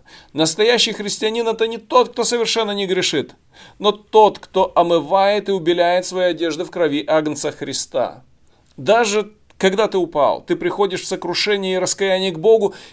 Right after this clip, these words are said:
и просишь прощения и очищения, и Бог очищает тебя, и Бог делает тебя чистым опять, Он забирает твою греховность.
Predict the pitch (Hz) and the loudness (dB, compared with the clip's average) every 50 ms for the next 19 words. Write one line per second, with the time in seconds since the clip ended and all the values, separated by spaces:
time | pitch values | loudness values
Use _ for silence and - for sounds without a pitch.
0 | - - 208 202 - 196 208 226 226 - 214 196 - - - 202 185 - - - | -10 -8 -8 -8 -4 -2 -2 0 0 -2 -2 -4 -6 -6 -4 -4 -4 -4 -4 -4
1 | 196 190 185 185 185 185 185 - - 185 180 175 170 170 170 165 - - 185 175 | -2 -2 -2 0 -2 -4 -6 -6 -4 -2 0 0 0 0 -2 -4 -4 -2 0 0
2 | 175 175 180 185 - - 240 254 254 208 160 156 262 233 220 220 214 - - - | 0 0 -2 -4 -6 -6 -4 -2 -2 -2 0 2 6 8 8 8 8 4 0 -12
3 | _ - 190 185 185 - 190 190 - - - - 196 165 170 170 160 147 139 135 | _ 0 0 0 0 0 -4 -4 -2 -2 -2 -2 -2 0 0 0 0 0 -2 -4
4 | - - - 139 123 110 127 123 117 113 - - - 165 160 143 131 160 170 170 | -6 -10 -8 -8 -6 -4 -2 -2 -2 -2 -4 -6 -6 -6 -6 -6 -4 -2 0 0
5 | 165 160 143 135 123 120 143 143 135 135 135 135 131 - 139 123 131 127 - - | 0 0 -2 -6 -8 -4 -2 -2 0 0 0 -2 -4 -6 -8 -8 -8 -8 -8 -8
6 | 143 139 143 - 156 156 156 156 156 185 160 156 - - 127 120 117 113 113 _ | -8 -8 -8 -8 -10 -10 -10 -8 -6 -6 -6 -6 -6 -8 -10 -12 -12 -14 -18 _
7 | - 110 117 123 123 139 139 135 151 151 147 131 113 101 - - 110 104 104 110 | -14 -10 -10 -8 -8 -8 -8 -6 -4 -4 -2 -2 -4 -4 -6 -8 -8 -8 -8 -8
8 | 113 117 117 113 - - 67 62 - - - - - - - _ | -10 -12 -12 -10 -10 -10 -10 -10 -10 -12 -16 -18 -18 -20 -20 _